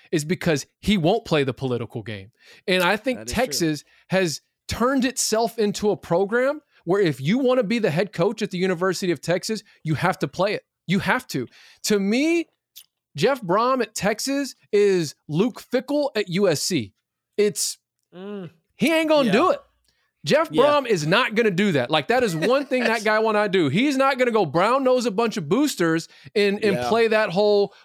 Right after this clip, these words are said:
Speaker 1: political
Speaker 2: That's
Speaker 1: game.
Speaker 2: true.
Speaker 1: He's not a Texas guy. He's not a Texas boy. He's, uh, gosh, I think he may be from Kentucky. Um,
Speaker 2: He's a
Speaker 1: you know,
Speaker 2: Midwest guy, I
Speaker 1: Jeff
Speaker 2: think.
Speaker 1: Brom is kinda like, I love Jeff Brom because
Speaker 2: I
Speaker 1: Jeff
Speaker 2: love him.
Speaker 1: Brom to,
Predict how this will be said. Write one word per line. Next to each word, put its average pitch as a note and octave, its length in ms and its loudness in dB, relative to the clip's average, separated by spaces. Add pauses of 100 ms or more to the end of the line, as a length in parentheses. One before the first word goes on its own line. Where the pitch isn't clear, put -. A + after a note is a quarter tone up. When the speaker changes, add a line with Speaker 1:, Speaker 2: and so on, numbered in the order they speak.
Speaker 1:
political G3 420 2
Speaker 2:
That's F3 100 0
Speaker 1:
game. D3 140 2
Speaker 2:
true. C3+ 240 -6
Speaker 1:
He's F#3 260 0
not G3 280 2
a A#3+ 60 0
Texas A3 480 -2
guy. F#3+ 440 0
He's G3+ 200 -2
not G3 200 0
a E3+ 40 -2
Texas D3+ 460 -6
boy. A3 480 0 (280)
He's, F#3 420 -2
uh, D3+ 400 0 (760)
gosh, F3 240 -4
I D#3+ 40 -8
think G#3 200 -4
he A3+ 80 -2
may G#3 160 0
be G3+ 120 -4
from F#3 260 -4
Kentucky. A3 760 -4 (320)
Um, E3 380 2
Speaker 2:
He's C#3+ 160 -10
a D3+ 40 -6
Speaker 1:
you D3+ 220 -2
know, G3 80 2
Speaker 2:
Midwest C#3+ 100 -2
guy, A#2 40 -8
I - 20 0
Speaker 1:
Jeff D4 260 2
Speaker 2:
think. C#3 140 -10
Speaker 1:
Brom B3 640 0 (300)
is G#3+ 160 0
kinda C4 320 0
like, A#3 280 0
I A3+ 140 2
love F#3 300 2
Jeff B2+ 280 -4
Brom A2 360 -10
because G3+ 340 0
Speaker 2:
I D3+ 80 -4
Speaker 1:
Jeff A3 80 2
Speaker 2:
love E4 80 0
him. D4+ 60 -18
Speaker 1:
Brom A#3+ 260 0
to, G#3 180 -2